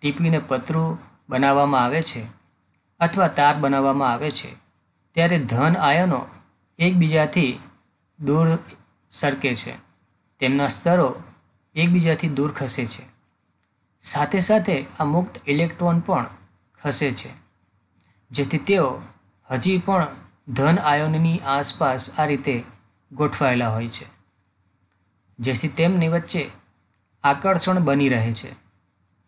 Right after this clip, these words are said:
જેના કારણે ધાતુઓ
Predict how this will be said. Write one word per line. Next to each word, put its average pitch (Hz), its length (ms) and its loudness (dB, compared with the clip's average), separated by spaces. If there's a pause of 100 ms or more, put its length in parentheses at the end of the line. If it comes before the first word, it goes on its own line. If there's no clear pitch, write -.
(140)
જેના 123 320 -2
કારણે 143 440 0 (680)
ધાતુઓ 131 760 -2